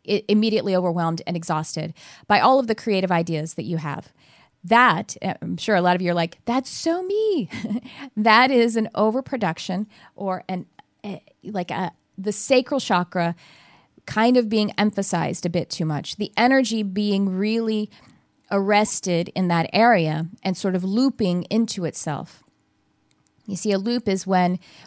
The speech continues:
we are trying to get somewhere, but then we go back to the beginning. We're trying to get somewhere, we go back to the beginning, right? That's what a loop is. So what,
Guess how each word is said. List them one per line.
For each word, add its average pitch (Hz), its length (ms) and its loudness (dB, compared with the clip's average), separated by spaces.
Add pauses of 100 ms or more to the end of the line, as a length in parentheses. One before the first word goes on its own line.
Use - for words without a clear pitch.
we 202 180 2
are 185 80 4
trying 208 440 2
to 226 100 0
get 202 260 0
somewhere, 208 480 2
but 202 200 -2
then 185 100 0
we 185 100 -2
go 180 160 -2
back 165 220 -4
to 196 100 -8
the 175 60 -2
beginning. 165 460 -6
We're 160 100 -4
trying 196 320 0
to 202 60 -2
get 202 160 -6
somewhere, 196 360 -2
we 160 100 -6
go 175 160 -10
back 165 240 -14
to - 100 -12
the 175 60 -8
beginning, 165 420 -6
right? 170 300 -2 (360)
That's 208 240 4
what 214 120 0
a 196 60 2
loop 190 320 -2
is. - 260 -8 (140)
So 190 280 2
what, 190 280 2